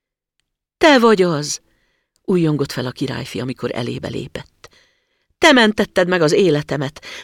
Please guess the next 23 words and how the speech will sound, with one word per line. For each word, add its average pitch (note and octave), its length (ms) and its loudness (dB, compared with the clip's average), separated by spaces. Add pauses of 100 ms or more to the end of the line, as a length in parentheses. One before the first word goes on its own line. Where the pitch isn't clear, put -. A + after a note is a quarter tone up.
(120)
te C#4 140 4
hajoltál G3 540 2
fölém, F3+ 400 0
amikor D#3+ 360 -2
élettelen E3 600 -2
feküdtem D3 480 -6
a C3 60 -6
tengerpartján." - 1040 -6 (1300)
És F#3 280 -2
karjaiba E3 680 -2
zárta A#2 420 -10
szépséges - 680 -8
mátkáját. - 840 -18 (1160)
"Boldog E3 540 4
vagyok, B2+ 500 -6
nagyon F#3+ 500 2
boldog", - 520 -4 (840)
tárta A2+ 340 -4
ki - 140 -14
szívét G#2+ 480 -8
a - 40 -10
kis - 220 -10
hableánynak. - 800 -14